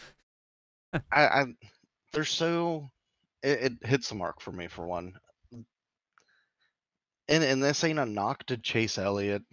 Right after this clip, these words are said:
Speaker 2: or his fan base that can go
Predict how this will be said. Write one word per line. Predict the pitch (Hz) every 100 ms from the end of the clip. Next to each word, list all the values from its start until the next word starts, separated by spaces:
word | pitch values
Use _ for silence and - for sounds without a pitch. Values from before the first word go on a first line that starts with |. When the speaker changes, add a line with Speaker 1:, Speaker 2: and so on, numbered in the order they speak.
| - _ _ _
Speaker 2:
or | 90 98 117 113
his | 123 117
fan | - 107 101 104
base | 101 98 101 -
that | 95 82 _ _ _ _
can | - 104 101
go | 98 104 113